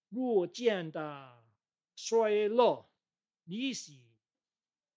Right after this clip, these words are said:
记载两个原因。第一是中央的权力被藩属所削，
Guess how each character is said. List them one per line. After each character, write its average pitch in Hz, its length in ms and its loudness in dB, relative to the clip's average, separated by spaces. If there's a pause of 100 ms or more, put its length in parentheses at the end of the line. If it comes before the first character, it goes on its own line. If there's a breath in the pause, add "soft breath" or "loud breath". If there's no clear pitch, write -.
(140)
记 226 260 -8
载 170 460 -4
两 143 340 -8
个 160 220 -8
原 139 260 -12
因。 214 460 -4
第 214 260 -6
一 202 60 -6
是 160 280 -12
中 247 340 -6
央 208 300 -4
的 170 560 -6
权 180 300 -4
力 214 320 -4 (440)
被 190 300 0
藩 190 400 -4
属 202 360 0
所 127 460 -16 (100)
削， - 260 -10